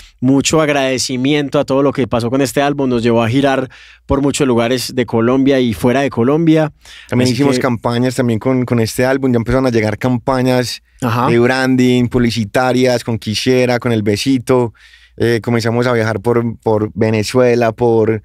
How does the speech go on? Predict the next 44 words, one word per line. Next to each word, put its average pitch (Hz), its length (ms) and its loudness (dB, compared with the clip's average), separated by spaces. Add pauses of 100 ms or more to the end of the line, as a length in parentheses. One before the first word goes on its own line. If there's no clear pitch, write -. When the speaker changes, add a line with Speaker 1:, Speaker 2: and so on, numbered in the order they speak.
Speaker 2:
Ecuador, 113 120 0
Speaker 1:
Ecuador, 123 540 2
Speaker 2:
por 123 100 0
Speaker 1:
Perú, 123 320 2
Speaker 2:
Perú. 127 540 0
Comenzamos - 280 -20
a - 40 -20
Speaker 1:
Paraguay. 127 640 2
Speaker 2:
ir 117 60 2
a 120 40 -2
Paraguay, 120 720 0
Bolivia. 123 840 0
Speaker 1:
Centroamérica. 135 640 0
Speaker 2:
Nos 127 60 -2
fuimos 131 240 0
para 135 180 0
muchas 131 300 -2
partes 151 280 -2
con 135 140 -2
este 127 260 0
álbum. 160 420 0 (520)
Eh, 123 440 2
de 120 120 0
hecho, 123 200 0
Perú 120 280 2
también 131 240 -2
fue 139 100 -2
una 135 120 2
re 123 180 0
locura 117 340 0
con 123 160 -2
este 113 260 -2
álbum 127 280 -2
porque 110 280 -6
pues 101 200 -8
allá 104 420 -2
les 113 160 -2
gustaba 110 300 -4
mucho 117 200 -4
este 120 160 -4
sonido 107 300 -2
como 110 240 -2
latino. 110 400 -2
Habíamos 123 420 -2